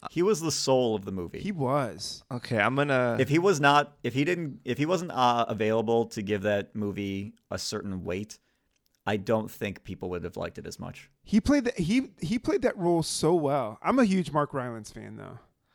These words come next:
Speaker 3: I think
Speaker 1: Yeah, he's, he's won me over.
Speaker 3: I think maybe you guys can help me with this. I had trouble with him because I know, like, what a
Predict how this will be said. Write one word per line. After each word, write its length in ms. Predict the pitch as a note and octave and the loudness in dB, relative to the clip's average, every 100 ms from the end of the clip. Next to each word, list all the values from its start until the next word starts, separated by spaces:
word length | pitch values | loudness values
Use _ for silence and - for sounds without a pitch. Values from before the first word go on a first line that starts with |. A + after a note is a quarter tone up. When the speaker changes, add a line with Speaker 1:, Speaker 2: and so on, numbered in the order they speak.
| _ _ _ | _ _ _
Speaker 3:
I 100 | E3+ | 4
think 200 | F#3 D#4+ | 4 4
Speaker 1:
Yeah, 140 | D#4 C3 | 4 4
he's, 220 | D3 D#3 | 4 0
he's 180 | D#3 D3+ | -2 0
won 120 | D#3+ | 0
me 100 | C3 | 2
over. 320 | G#2+ F2 E2 - _ | 0 0 -4 -8 _
Speaker 3:
I 100 | D3 - | 2 2
think 260 | C4 E4 - _ _ _ _ _ _ | 0 -4 -10 _ _ _ _ _ _
maybe 220 | E3+ A#3 | 2 4
you 60 | A#3 | 6
guys 160 | G3+ | 4
can 120 | - D#3 | 4 2
help 160 | D3+ | 2
me 80 | B2 | 2
with 140 | A2 - | 0 0
this. 360 | G2+ F#2+ - - | -4 -4 -10 -2
I 120 | D3+ | 2
had 200 | G3+ C#4+ | 4 2
trouble 720 | G3+ - E3 D#3+ F#3 F#3 F#3+ E3+ _ _ _ _ _ | 0 2 4 4 2 2 0 -8 _ _ _ _ _
with 280 | C3 D#3+ - | 0 0 2
him 320 | E3+ E3+ F3 | 0 0 -2
because 320 | C#3 D3+ F3 | -4 -4 0
I 100 | F3 | 0
know, 240 | E3+ D3+ D#3+ | 2 2 2
like, 320 | F3 C#3+ - | 4 2 0
what 200 | C3 C3 | 0 4
a 340 | C3+ B2+ A2+ | 4 4 2